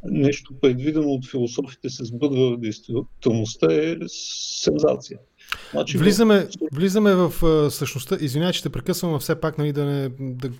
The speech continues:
Speaker 2: така, гледам разговора да се движи в някаква посока и
Speaker 1: Да.
Speaker 2: в някаква времева рамка. А, говорейки за това, всъщност ти казваш деидеологизация. И аз го наричам така, деидеологизация.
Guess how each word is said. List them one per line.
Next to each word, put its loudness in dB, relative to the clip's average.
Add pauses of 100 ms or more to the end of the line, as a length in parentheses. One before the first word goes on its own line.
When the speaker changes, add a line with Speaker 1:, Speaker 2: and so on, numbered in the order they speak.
Speaker 2:
така, -4
гледам -2
разговора -2
да -8
се -8
движи -4
в -10
някаква -4
посока -4
и 2
Speaker 1:
Да. -6
Speaker 2:
в -8
някаква -2
времева 0
рамка. 0 (640)
А, 0 (680)
говорейки 2
за -2
това, 0 (880)
всъщност -2
ти -2
казваш 0
деидеологизация. 2
И 0
аз 4
го 0
наричам 0
така, -4 (120)
деидеологизация. -2